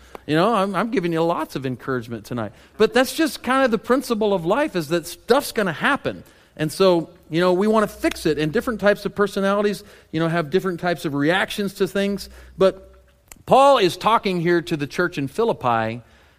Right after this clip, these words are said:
and he is reminding them of the basics. He's in prison at this point, and so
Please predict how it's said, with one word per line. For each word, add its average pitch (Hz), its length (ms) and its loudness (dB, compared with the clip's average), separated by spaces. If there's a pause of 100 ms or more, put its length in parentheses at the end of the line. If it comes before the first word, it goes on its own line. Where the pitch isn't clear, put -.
(140)
and 135 160 -4
he 165 180 0
is 131 160 0
reminding 151 760 0
them 127 340 -2
of 131 340 -2 (140)
the 120 80 -8
basics. - 720 -8
He's 165 180 -8
in 143 100 -2
prison 175 380 -2
at 123 140 -6
this 113 180 -10
point, 120 320 -10
and 117 140 -12
so 127 320 -4